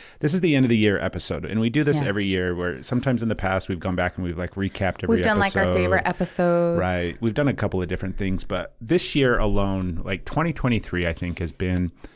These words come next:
Speaker 1: probably one of the biggest years in our relationship that we've ever had before. Wouldn't you say? Is that too
Speaker 2: I'm
Speaker 1: much?
Speaker 2: exhaling. Like, twenty twenty-three has been, it's been incredibly challenging.
Speaker 1: It's been so hard.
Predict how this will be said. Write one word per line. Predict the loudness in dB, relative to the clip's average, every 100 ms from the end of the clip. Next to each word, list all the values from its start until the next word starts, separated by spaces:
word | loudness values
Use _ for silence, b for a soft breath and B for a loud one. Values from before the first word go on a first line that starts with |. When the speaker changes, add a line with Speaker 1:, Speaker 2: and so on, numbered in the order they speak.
| B B B B B -4
Speaker 1:
probably | 0 2 4 2
one | 2
of | -2
the | -2
biggest | 0 2 2 0
years | 0 2 0
in |
our | 0
relationship | -2 -2 -4 -6 -6 -6 -6
that | -6
we've | -6
ever | -6 -6
had | -6 -8 -8
before. | -12 -10 -12 -14 -20 B B B B B B
Wouldn't | 0 0 0
you |
say? | -2 -2 -4 b b b b b _ _ _ _ _ _ _ _ -6
Is | 0
that | 0 2
too | 4
Speaker 2:
I'm | 6
Speaker 1:
much? | 4 2 2
Speaker 2:
exhaling. | 2 2 0 0
Like, | 0 -2 0
twenty | 2 2 4
twenty-three | 4 2 2 2 2
has | 2 0
been, | 2 2 2 0 -2
it's | -2
been | 2 4
incredibly | 4 2 2 2 0
challenging. | -2 -2 -2 -2 -2 -2
Speaker 1:
It's | -2
been | 0 0
so | -2
hard. | -2 0 0